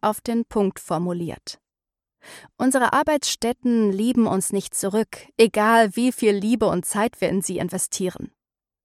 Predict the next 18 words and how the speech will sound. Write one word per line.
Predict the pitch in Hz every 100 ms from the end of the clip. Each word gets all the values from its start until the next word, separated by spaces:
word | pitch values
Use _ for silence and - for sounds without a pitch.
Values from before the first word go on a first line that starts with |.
| _ _ _ _ - - - _ _ _ -
Darum | - 269 254
sollten | 254 285 254
wir | 240
die | 226
Geschichten, | 214 - 302 - - 202 190 -
die | 196
wir | 202 196
uns | 196 202
rund | 220 208
um | 185
Fürsorge | - 233 208 196 190
erzählen, | 190 185 - 226 220 202
verändern | 202 - 233 214 190 190 190 -
und | 226 240
die | 277 269
Vorteile | 311 359 226 185 175
daran | 165 170 165
sehen. | 165 123 -